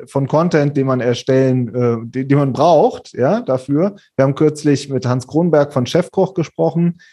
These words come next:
die ja auch, äh, wirklich, äh, mit sehr viel User-Generated Content arbeiten. Also auch wenn, wen das interessiert, da nochmal einsteigen. Und, äh, und du brauchst den halt in der Breite und in der Tiefe.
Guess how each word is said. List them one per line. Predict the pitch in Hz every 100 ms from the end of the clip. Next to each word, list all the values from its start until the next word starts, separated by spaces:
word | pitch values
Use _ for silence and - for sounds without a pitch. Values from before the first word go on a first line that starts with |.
| _ -
die | 131
ja | 127
auch, | 135 139 143
äh, | 135 131 127
wirklich, | 139 147 131 - -
äh, | 127
mit | 131 135 135
sehr | 127 156
viel | 170 - 160 151
User-Generated | 156 147 135 135 127 127 127 120
Content | 131 127 110 -
arbeiten. | 123 151 143 127
Also | 120 120 110
auch | 123 123
wenn, | 123 117 117 113
wen | 123
das | 131 147
interessiert, | 143 - 131 120
da | 123
nochmal | 156 139
einsteigen. | 143 160 - 156 151 156 170 _ _ _ _ _
Und, | 143 143 139 135 131
äh, | 117 135 127
und | 147 143
du |
brauchst | 135 135 196 202
den | 170
halt | 151 147
in | 156
der | 139
Breite | 110 107 131 190 202 208
und | 202 247
in | 202 185
der | 180
Tiefe. | 180 208 208 117